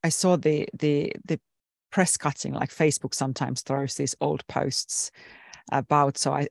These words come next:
I'd, I'd posted the press cut where it says, "Anne Bland retires from politi-, uh, politics and wants to become a selfishly happy woman."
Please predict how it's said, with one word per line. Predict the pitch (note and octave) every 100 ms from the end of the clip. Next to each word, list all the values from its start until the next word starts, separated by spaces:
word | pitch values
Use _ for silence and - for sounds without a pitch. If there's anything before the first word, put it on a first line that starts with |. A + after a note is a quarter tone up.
| -
I'd, | C#3+ -
I'd | - C#3 -
posted | E3+ D#3+ - C#3+
the | C3
press | - D#3 D3 -
cut | C3+ C3+
where | C3 C#3
it | -
says, | C#3 C3 -
"Anne | D3+ D#3
Bland | C#3+ D3 C#3 C3+ C3+ C3+ - - - _ _ _
retires | D#3 - E3 D3+ C#3+ C#3 -
from | C#3+ C#3 C#3 -
politi-, | C#4 D#4 - - B2+ -
uh, | D3+ D#3
politics | - B3 G3+ - - - -
and | E3 D3+
wants | E3+ F#3 -
to | E3
become | D#3+ - C#3 C3 B2 _ -
a | C#3+
selfishly | - D3 C#3 - C3+ - B2
happy | B2 B2 B2+
woman." | A#2+ B2+ B2+ C#3 D3